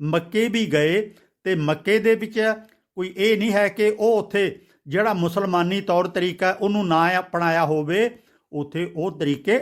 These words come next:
ਅਪਣਾਉਣੇ ਪੈਂਦੇ ਨੇ। ਇੰਨਾ ਕੁਝ ਕਰਕੇ ਗੁਰੂ ਨਾਨਕ ਸਾਹਿਬ ਕੋਈ ਮੁਸਲਮਾਨ ਨਹੀਂ ਬਣ ਗਏ, ਬਲਕਿ ਉਹਨਾਂ ਨਾਲ ਵਿਚਾਰ ਚਰਚਾ ਕਰਦੇ ਰਹੇ ਨੇ।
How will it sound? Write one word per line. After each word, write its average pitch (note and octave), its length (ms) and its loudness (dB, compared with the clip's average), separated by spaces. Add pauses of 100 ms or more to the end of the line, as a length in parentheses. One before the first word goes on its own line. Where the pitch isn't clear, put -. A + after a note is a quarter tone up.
ਅਪਣਾਉਣੇ E3 520 2
ਪੈਂਦੇ D#3 440 0
ਨੇ। G3+ 260 0 (500)
ਇੰਨਾ G#3 360 2
ਕੁਝ B3 260 -4
ਕਰਕੇ A3 500 0
ਗੁਰੂ F#3 240 -2
ਨਾਨਕ E3 360 2
ਸਾਹਿਬ F3 340 0 (800)
ਕੋਈ D#3+ 140 -4
ਮੁਸਲਮਾਨ D#3 640 0
ਨਹੀਂ D3+ 180 0
ਬਣ D#3 200 0
ਗਏ, F3 340 0 (280)
ਬਲਕਿ D3 540 0
ਉਹਨਾਂ G#3 260 0
ਨਾਲ F3 200 0
ਵਿਚਾਰ E3+ 480 0
ਚਰਚਾ E3+ 440 -2
ਕਰਦੇ F3 500 0
ਰਹੇ D#3+ 220 2
ਨੇ। F3 320 -2